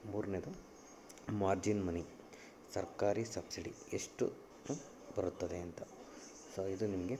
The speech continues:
ಪಿ ಎಮ್ ಎ ಜಿ ಪಿ ಅಡಿಯಲ್ಲಿ ಫಲಾನುಭವಿಗಳ ವರ್ಗಗಳ ಥರ ಮಾಡಿದ್ದಾರೆ. ಅದು ಯಾವ ರೀತಿ ಅಂತ ನೋಡೋದಾದರೆ, ಒಂದು ಪ್ರದೇಶ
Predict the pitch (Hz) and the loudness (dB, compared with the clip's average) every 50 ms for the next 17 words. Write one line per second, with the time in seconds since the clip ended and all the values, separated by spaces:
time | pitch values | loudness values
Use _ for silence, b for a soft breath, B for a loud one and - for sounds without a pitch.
0 | - - 98 101 104 104 101 98 90 90 87 - 87 87 87 87 90 113 131 - | 0 2 4 4 4 4 4 2 2 0 0 2 2 2 2 2 2 2 0 0
1 | - 87 87 90 95 98 101 101 98 90 87 85 87 101 120 - - - - 92 | 2 0 2 2 2 2 2 2 2 2 2 2 2 2 2 0 0 2 4 4
2 | 92 85 - 104 95 92 90 90 - - 90 101 135 143 95 85 85 85 90 90 | 4 6 6 6 6 6 4 2 2 2 2 2 4 4 4 2 2 0 0 -2
3 | 90 87 - - B B B B B B - - 82 87 92 90 92 110 113 117 | -4 -4 -8 -10 B B B B B B -8 -4 0 2 2 4 6 8 10 10
4 | 117 113 110 104 95 90 90 - 85 87 87 85 85 82 - 85 82 - 87 101 | 10 8 8 6 6 4 2 0 0 2 2 2 2 0 0 -4 -4 -2 0 0
5 | 110 104 - - - - - - - - - - - - - - - - - - | 0 0 -2 -4 -10 -10 -12 -14 -14 -16 -16 -16 -16 -16 -16 -16 -16 -16 -16 -16
6 | - - - - - - - - - 254 247 - - - - - - - - - | -18 -18 -18 -18 -18 -16 -16 -14 -14 -14 -14 -14 -14 -14 -14 -16 -14 -14 -12 -12
7 | - - - - - - - - - - - - - 101 104 95 90 - - - | -12 -14 -14 -14 -16 -14 -14 -14 -14 -10 -4 -2 0 2 2 2 0 0 -2 -4
8 | - - - - - - - - - - 95 90 85 107 104 95 | -14 -16 -16 -14 -14 -14 -12 -8 -4 -2 0 2 4 4 4 4